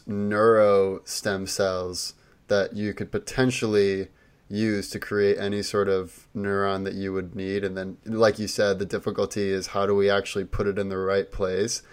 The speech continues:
and make it interact in the right way so it's all connected? It seems like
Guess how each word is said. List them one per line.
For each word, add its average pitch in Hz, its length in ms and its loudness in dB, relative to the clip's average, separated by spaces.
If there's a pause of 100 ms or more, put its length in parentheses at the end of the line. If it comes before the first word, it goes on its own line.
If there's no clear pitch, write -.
(160)
and 101 120 -6
make 98 160 -2
it 101 120 -6
interact 98 560 -2
in 95 80 -10
the 95 100 -4
right 95 240 2
way 95 260 0
so 95 200 -4
it's 92 140 -6
all 95 160 -2
connected? 98 720 -6 (920)
It 120 140 2
seems 143 560 2
like 107 400 4